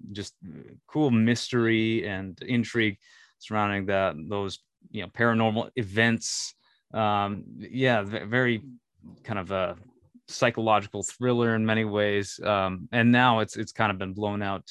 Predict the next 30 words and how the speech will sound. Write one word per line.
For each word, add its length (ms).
to 280
much 260
more 160
epic 360
proportions, 480
but 180
still 280
maintains 720
a 60
lot 180
of 80
those 100
cool 400
horror 300
elements, 600
um, 420
and 220
very 180
reminiscent 800
of, 180
I, 100
like, 280
each 280
season, 680
I 180
feel, 280
has 260
sort 160
of 160
picked 400